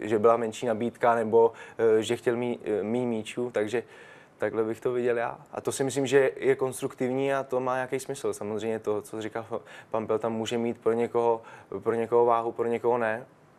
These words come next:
Já si z toho něco můžu vzít a přefiltrovat si to ve svůj prospěch,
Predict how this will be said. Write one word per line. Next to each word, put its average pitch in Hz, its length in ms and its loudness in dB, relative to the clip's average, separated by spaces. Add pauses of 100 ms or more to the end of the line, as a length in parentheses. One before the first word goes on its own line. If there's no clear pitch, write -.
(500)
Já 120 120 -2
si 123 140 -6
z - 80 -12
toho 117 160 0
něco 120 280 -2
můžu 117 240 -2
vzít 117 320 -2
a 117 80 -2
přefiltrovat 117 640 0
si 117 80 -6
to 113 340 0
ve 95 260 -4
svůj 117 200 -4
prospěch, 117 400 0